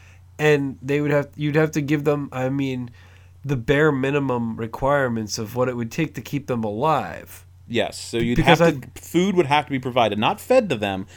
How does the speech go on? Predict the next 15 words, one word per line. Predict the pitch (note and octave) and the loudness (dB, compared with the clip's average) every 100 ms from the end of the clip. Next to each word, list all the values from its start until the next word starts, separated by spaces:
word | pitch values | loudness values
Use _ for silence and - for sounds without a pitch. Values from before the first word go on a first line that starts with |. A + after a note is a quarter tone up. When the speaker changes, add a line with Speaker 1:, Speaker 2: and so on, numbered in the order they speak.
| - | -6
Speaker 2:
but | C3 | -4
just, | C#3+ - | -4 0
like, | C3 | 6
Speaker 1:
No. | F3+ B2+ - - - - - | 6 4 -2 -20 -20 -20 -20
Speaker 2:
f-, | - - - - | -20 -20 -20 -8
uh, | C#3+ | -6
would | C3+ C3 | -2 -2
be | C#3 C#3 | 0 2
available | A#2+ A#2 C3 C3 | 4 6 6 6
Speaker 1:
Ugh. | B2 G#2+ | 4 4
Speaker 2:
for | - A2 | 0 0
them | A2 G#2+ | 0 0
to | G2+ | -4
get | G#2+ A#2+ - | -2 -2 -4
to. | C#2 - | -10 -10